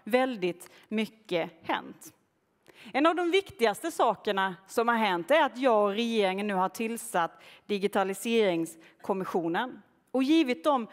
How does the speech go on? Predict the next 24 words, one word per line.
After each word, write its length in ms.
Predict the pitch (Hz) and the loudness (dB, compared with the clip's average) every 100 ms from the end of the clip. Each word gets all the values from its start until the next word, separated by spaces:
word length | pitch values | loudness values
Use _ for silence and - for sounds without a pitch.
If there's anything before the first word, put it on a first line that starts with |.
| - - | -16 -6
uppdraget 880 | 285 320 - - 214 185 180 196 240 | -2 -2 -2 -8 0 4 2 2 0
att 280 | 240 - | -2 -2
inte 220 | 320 359 190 | -2 -2 0
bara 220 | 277 370 | 0 0
följa 480 | - 339 359 240 220 | 0 2 2 2 2
utan 220 | 247 302 | 2 0
också 280 | 302 - 247 - _ | 0 -2 -4 -6 _
driva 360 | 294 294 285 262 | 0 2 2 0
på 420 | - 277 370 240 - _ | -4 -4 -2 -4 -6 _
I 160 | 269 285 | -2 -2
T-utvecklingen 1000 | - 202 214 196 175 - 185 180 175 175 - - | 0 -2 0 -2 -2 -6 -4 -2 -2 -4 -14 -10
i 100 | 240 | -8
Sverige. 560 | - 233 185 160 165 180 | -4 -2 0 0 -4 0
Så 140 | 285 | 2
att 160 | 294 - | 0 0
vi, 320 | 320 277 240 - - | 0 0 -4 -14 -6
precis 520 | 311 - 381 392 - | -4 0 0 0 0
som 180 | 294 254 | -2 0
det 80 | |
nya 380 | 269 294 294 240 | 2 2 2 2
I 160 | 247 302 | 2 0
T-politiska 800 | 302 196 214 190 180 190 - 269 | -2 -6 -2 -2 -2 -6 -4 0
målet 600 | 320 247 190 185 185 - | 2 2 2 0 -2 -10
säger, 600 | - - 202 156 165 254 | -6 0 0 0 0 -2